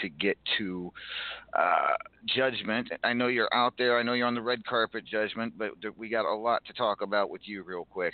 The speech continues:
about Radiversary tomorrow. So if you could just, uh,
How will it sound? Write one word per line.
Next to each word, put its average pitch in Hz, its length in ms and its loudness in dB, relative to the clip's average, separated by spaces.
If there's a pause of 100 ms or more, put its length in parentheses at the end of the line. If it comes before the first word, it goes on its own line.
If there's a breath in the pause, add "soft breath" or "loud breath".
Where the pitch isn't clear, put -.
about 87 280 0
Radiversary 87 760 -2
tomorrow. 73 460 -2 (580 loud breath)
So 80 220 4
if 78 120 0
you 82 120 -2
could 82 100 -2
just, 87 240 2
uh, 80 200 4